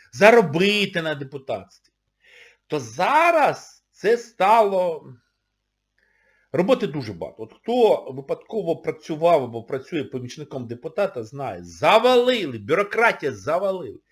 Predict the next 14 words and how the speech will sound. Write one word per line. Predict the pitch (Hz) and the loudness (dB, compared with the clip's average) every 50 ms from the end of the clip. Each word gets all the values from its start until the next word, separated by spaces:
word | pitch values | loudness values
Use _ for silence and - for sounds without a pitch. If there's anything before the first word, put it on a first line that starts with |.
| _ _ _ _ _ _ _ | _ _ _ _ _ _ _
Навіть | - 170 208 233 226 226 - | 2 4 4 4 2 0 4
те, | - 226 202 | 4 4 4
що | - - - 196 185 170 - 156 | 4 0 2 2 2 2 0 -2
немає | 151 156 160 170 180 185 175 165 147 | -8 -8 -4 0 2 2 4 2 2
паперових | - - 143 143 - 180 156 170 170 160 139 - | 0 -2 -6 -6 -6 -6 -2 0 -2 -2 -2 -6
носіїв, | 165 160 143 - - 180 196 214 208 156 | -10 -14 -14 -14 -12 -12 -10 -8 -8 -8
не | 151 139 - | -8 -8 -6
врятувало. | 170 160 165 165 160 - - 170 156 151 135 107 80 73 - _ _ _ _ _ _ _ _ _ _ _ | -4 -2 -2 -2 -4 -4 -6 -2 0 0 0 0 -2 -8 -16 _ _ _ _ _ _ _ _ _ _ _
Стільки, | - - - - _ - 180 226 269 285 285 269 220 185 127 - - - 123 113 92 - _ _ | -20 -20 -20 -20 _ -2 2 4 4 6 4 2 0 -2 -4 -8 -14 -14 -14 -14 -14 -14 _ _
стільки | _ - - - - - - 175 220 247 277 294 269 240 - 254 254 | _ -20 -20 -20 -20 -20 -12 -8 -6 -4 -4 -4 -6 -6 -8 -8 -6
завдань, | 202 220 240 233 196 180 175 202 202 196 185 160 131 123 123 | 0 0 0 0 0 -4 -2 0 2 2 2 2 0 -2 -10
стільки | - _ _ _ 233 277 302 302 247 - 285 277 269 | -18 _ _ _ -2 -2 -2 -2 -2 -4 -4 -4 -2
робот. | 269 262 254 226 214 190 156 127 - | 0 0 -2 -2 -4 -6 -6 -4 -6
Тобто | 208 202 202 - _ | -6 -6 -6 -12 _